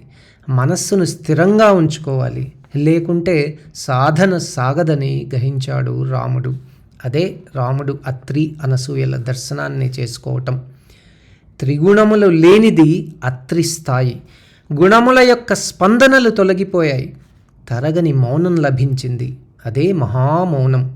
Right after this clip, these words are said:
అనగా త్రిగుణాల ప్రకంపనలు విస్మరించాలి, వాటిని ఉదాసీనంగా చూడాలి. అప్పుడే మౌనం లభిస్తుంది. దీని రూపమే అత్రి మహాముని.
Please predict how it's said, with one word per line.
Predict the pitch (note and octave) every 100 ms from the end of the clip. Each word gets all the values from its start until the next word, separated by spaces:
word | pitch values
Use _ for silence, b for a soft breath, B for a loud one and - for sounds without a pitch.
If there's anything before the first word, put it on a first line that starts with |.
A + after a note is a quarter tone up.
| - - -
అనగా | C3 D3+ E3+ C#3+ - B B B B -
త్రిగుణాల | D3 D#3 G3+ G#3+ A3 A3+ A3+
ప్రకంపనలు | - F3+ A3 G#3 G#3 G#3 F#3+ D3+ - B B C3+
విస్మరించాలి, | C3+ - A3+ A#3 G#3+ G3 C3+ B2+ C3 - _ _ -
వాటిని | B2 C3+ D#3 D#3+ D#3+ D#3+
ఉదాసీనంగా | C3+ D#3+ G#3 A3+ B3+ B3 A#3 A#3
చూడాలి. | A3 D#3+ C#3 B2+ - - b b b b b
అప్పుడే | B2 - F#3 F#3 D3 - -
మౌనం | C3 B2+ C#3+ F3 E3
లభిస్తుంది. | C#3 B2 - - B2+ A#2+ B2+ - b b -
దీని | C3 C3+ C3
రూపమే | B2+ B2+ C#3 E3+ D#3 D3+ - - -
అత్రి | B2+ - E3
మహాముని. | D#3+ A#2+ B2+ A#2+ B2